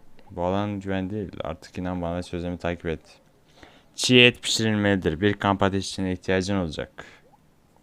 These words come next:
Su kirlidir. Bu yüzden arındırılmış su içtiğine emin ol. Sıcaklık azaldığında vücudunu ıslatman gerekir. Bir ateşe ihtiyacın var, değil mi?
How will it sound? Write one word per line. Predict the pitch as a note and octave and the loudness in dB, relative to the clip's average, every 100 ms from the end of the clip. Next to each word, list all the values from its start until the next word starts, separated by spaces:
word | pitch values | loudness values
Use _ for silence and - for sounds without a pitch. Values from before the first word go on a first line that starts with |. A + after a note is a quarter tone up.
| _ _ _ - | _ _ _ -20
Su | - - D3 | -6 0 2
kirlidir. | - B2 G2+ F#2+ | 4 4 4 2
Bu | B2 | 4
yüzden | A#2+ A2+ | 4 4
arındırılmış | A2 A2 G#2+ G#2+ A2+ A2 | 4 4 0 0 -2 -2
su | A2 | -4
içtiğine | G2+ G#2+ G#2 | -4 -2 -2
emin | G#2+ G2+ | 0 2
ol. | E2 D2 - _ _ - - - - - - - _ _ _ - | 0 -2 -14 _ _ -20 -20 -20 -20 -20 -20 -20 _ _ _ -20
Sıcaklık | - - A#2 A2+ C3+ | -18 2 4 4 4
azaldığında | C3+ A2 A2+ G#2+ A2 A2+ B2 | 6 8 6 6 2 2 2
vücudunu | A2+ G#2 G2+ A2 | 2 0 -2 -2
ıslatman | G2+ - G#2 G2+ - G2+ G2+ | -2 -2 -2 -2 -4 -2 0
gerekir. | F2 D#2+ E2 D#2+ D2+ - - _ _ _ _ _ _ _ _ - _ F#2+ | 0 -2 -2 -8 -8 -14 -18 _ _ _ _ _ _ _ _ -20 _ 0
Bir | |
ateşe | F#2+ G2 - G#2 | 0 0 -4 -4
ihtiyacın | - G#2 G2+ F2+ | 0 0 0 -2
var, | E2+ | -2
değil | A2 A2+ | 0 0
mi? | F2 D#2 | -2 -4